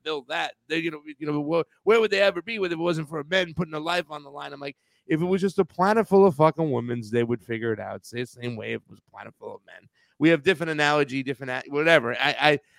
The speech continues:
I've always kind of felt that way. Like, these are, like, just straw man arguments, shit I don't wanna talk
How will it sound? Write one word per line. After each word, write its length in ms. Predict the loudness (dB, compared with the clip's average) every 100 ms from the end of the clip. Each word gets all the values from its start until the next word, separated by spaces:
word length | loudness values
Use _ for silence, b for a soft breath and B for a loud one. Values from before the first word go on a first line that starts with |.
| 2
I've 140 | 6 10
always 280 | 10 8
kind 260 | 4 4 4
of 100 | 2
felt 320 | 0 -2 -2
that 180 | -6 -6
way. 160 | -6 -6
Like, 180 | -6
these 200 | -6 -6 -4
are, 60 |
like, 260 | -2 -4 -2
just 320 | -4 -4 -10
straw 360 | -12 -4 -2 -2
man 260 | -4 -6 -4
arguments, 480 | -6 -8 -14 -14
shit 180 | -14 -12
I 60 | -12
don't 120 | -14
wanna 140 | -20 -20
talk 180 | -20